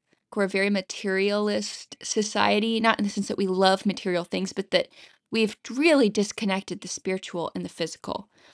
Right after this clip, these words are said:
You know, it's like you got this spiritual side and then, you know, you just go to work and you do your work.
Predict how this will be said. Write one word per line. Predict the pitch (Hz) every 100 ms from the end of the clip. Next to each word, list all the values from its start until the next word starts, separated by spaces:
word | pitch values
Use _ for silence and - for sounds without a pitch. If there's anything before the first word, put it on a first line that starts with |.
| _ _
You | - 214
know, |
it's | 202
like | 214 208
you | 220
got | 233 214
this | 202 185
spiritual | - 285 269 285 247 233
side | - 208 208 208 208
and | 220 208
then, | 196 190 196 196 196 196
you | 190
know, | 175
you | 170 170
just | 170
go | -
to | 147
work | 123 - - -
and | 165
you | 175 175 175
do | 170
your | 151
work. | 147 -